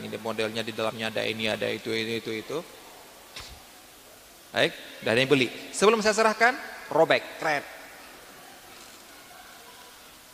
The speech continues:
Beda seperti yang saya sebutkan sebelumnya.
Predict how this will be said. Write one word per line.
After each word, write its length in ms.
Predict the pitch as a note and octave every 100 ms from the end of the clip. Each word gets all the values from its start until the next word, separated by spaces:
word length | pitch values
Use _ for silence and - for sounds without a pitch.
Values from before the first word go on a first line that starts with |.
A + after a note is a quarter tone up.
| - - - - - C#3
Beda 280 | B2 D3+
seperti 400 | D3+ C#3+ C3+ C#3
yang 80 | C3 B2+
saya 120 | C3+
sebutkan 280 | C3 C3 B2 A#2 - -
sebelumnya. 480 | - C3+ B2+ B2+